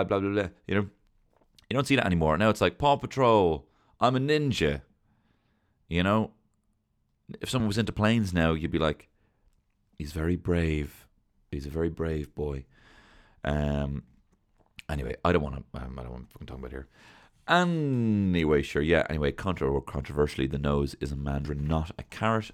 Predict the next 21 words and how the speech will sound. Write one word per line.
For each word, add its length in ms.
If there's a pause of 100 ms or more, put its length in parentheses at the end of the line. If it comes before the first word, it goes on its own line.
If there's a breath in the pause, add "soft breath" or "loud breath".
Three 180
exclamation 560
marks. 520 (640 soft breath)
Uh, 460
not 680 (100)
a 60
traditional, 680
quote 240
unquote, 420
S 320
M, 360
I 40
wrote 240
in 100
Snowman. 500 (600 loud breath)
Anyway, 240
the 100
snowman 300
comes 220
to 80
life. 540